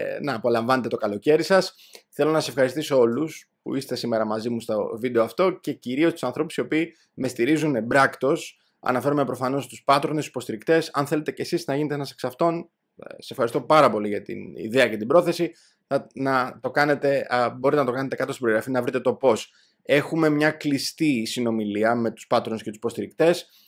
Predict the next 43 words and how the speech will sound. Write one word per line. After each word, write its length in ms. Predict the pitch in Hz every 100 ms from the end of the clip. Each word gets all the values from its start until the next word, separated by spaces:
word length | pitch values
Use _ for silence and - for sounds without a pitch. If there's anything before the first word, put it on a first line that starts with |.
| -
Σήμερα 320 | - 151 147
είναι 120 | 147
Πέμπτη, 420 | 113 151 156 180 175
την 160 | 131
Κυριακή, 500 | 139 131 117 - 175
το 100 | 170
προαναγγέλω 500 | - 123 120 139 135
και 60 | 135
για 100 | 123
εσάς 220 | 117 131
τους 120 | -
πάτρονες 420 | 135 131 117 117
που 80 | -
το 100 | 110
ακούτε, 360 | 104 160 180 180
την 220 | - 123
Κυριακή 420 | 123 127 185 185
το 80 | 156
απόγευμα 460 | - 143 143 165 - _ _
έχουμε 300 | 143 147 151
την 220 | - 135
κλειστή 320 | 127 117 165
συνομιλία 520 | 170 147 120 120 151 -
αποκλειστικά 840 | 120 120 - 117 - 139 151 151 -
για 140 | 123
τους 120 | 117
πάτρονες 360 | - 135 135 127
και 80 | 113
τους 80 | -
υποστηρικτές. 640 | 123 120 113 120 117 - _ _
Αν 120 | 127
θέλετε 240 | 135 151 -
και 100 | 139
εσείς 120 | 156
να 100 | 156
συμμετάσχετε, 720 | 151 117 117 151 - 180 190
μπορείτε 380 | 135 139 151 156
να 100 | 131
γίνετε 340 | 131 123 107
πάτρονες 380 | - 131 123 110
και 80 | -
υποστηρικτές, 420 | 113 117 107 165
προλαβαίνετε, 840 | - 120 107 156 196 190 196 190